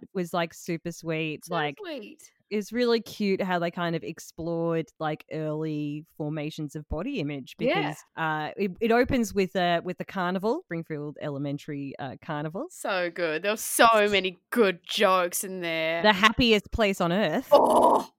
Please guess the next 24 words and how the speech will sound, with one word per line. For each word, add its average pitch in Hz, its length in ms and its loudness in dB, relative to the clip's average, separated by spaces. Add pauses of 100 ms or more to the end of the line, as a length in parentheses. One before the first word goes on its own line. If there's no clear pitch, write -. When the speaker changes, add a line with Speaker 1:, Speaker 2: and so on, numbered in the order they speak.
(140)
Speaker 2:
oh, - 160 -10 (240)
yes. 269 680 0
<laughs> - 60 -6
I 311 80 -2 (220)
loved 330 300 4
it. - 440 -8 (520)
Speaker 1:
With 202 240 -6
Skinner 254 340 2
standing 185 440 0
his 151 140 -4
ground. 185 640 -2
Speaker 2:
<laughs> - 60 -10
Yeah, 440 180 4
'cause 370 160 2
he's 330 220 6
like 294 180 6
an 269 60 4
ex-, 254 220 2 (280)
he's 226 380 -2
like, 277 280 -2 (120)
"I'm 220 200 -2
ex-Green 202 680 0
Beret 180 420 6
mad." 165 640 2